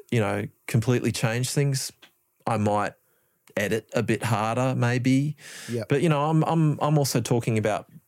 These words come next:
Speaker 1: on tape, you know, like, if,
Speaker 2: Sure.
Speaker 1: if you couldn't get a great performance out of someone, but people liked the band and wanted to hear a recording,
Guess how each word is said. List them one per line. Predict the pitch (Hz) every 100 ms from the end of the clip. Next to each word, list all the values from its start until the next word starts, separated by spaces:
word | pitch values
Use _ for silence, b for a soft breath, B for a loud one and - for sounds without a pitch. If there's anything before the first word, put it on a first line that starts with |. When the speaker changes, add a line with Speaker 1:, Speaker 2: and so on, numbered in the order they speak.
| _ -
Speaker 1:
on | 117 95
tape, | - 101 - - -
you | 104
know, | 98 107
like, | 101 95 - -
if, | 110
Speaker 2:
Sure. | 117 104 131
Speaker 1:
if | 123
you | 147
couldn't | - 196 156
get | 127
a | 120
great | 101 107 -
performance | 98 - 110 107 -
out | 98
of | 92
someone, | 107 101 101 101 98 110 B B B B B B _
but | 127 120
people | 156 151 113
liked | 104 -
the | 85
band | 98 104 104
and | 92
wanted | 101 107 -
to |
hear | 98 107 98
a |
recording, | 92 90 110 110 104 92